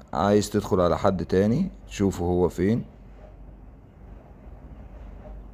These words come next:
تضغط عليه تعرف مكانه فين. كان منذ ساعة في محافظة الأحمدي، وتقدر برضو نفس الشيء انت تقدر تراسله.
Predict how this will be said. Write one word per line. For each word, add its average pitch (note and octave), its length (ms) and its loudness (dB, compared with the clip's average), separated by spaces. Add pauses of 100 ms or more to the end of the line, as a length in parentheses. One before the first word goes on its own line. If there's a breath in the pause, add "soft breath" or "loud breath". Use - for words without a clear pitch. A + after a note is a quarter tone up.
(1600)
تضغط F#2+ 400 6
عليه F2+ 320 2 (680)
تعرف F#2+ 400 6
مكانه F2+ 380 2
فين. G2 360 2 (200)
كان F#2 300 6
منذ F2 260 0
ساعة F#2+ 380 4
في F2+ 200 -2
محافظة E2+ 600 -4 (600)
الأحمدي، D#2+ 560 -2 (1040 loud breath)
وتقدر F#2 420 6
برضو F#2+ 300 2
نفس F#2+ 240 0
الشيء F#2 380 0
انت F2+ 160 0
تقدر F2 560 0 (600)
تراسله. F2+ 680 0